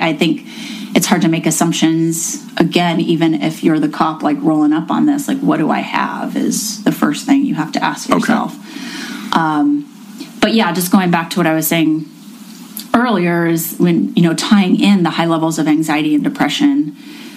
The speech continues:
Speaker 1: with women, we think of the more traditional symptoms of, like,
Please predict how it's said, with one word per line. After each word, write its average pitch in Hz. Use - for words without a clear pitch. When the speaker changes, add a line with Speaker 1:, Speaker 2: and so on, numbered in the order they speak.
Speaker 1:
with 175
women, 185
we 170
think 165
of 165
the 160
more 160
traditional 156
symptoms 156
of, 147
like, 147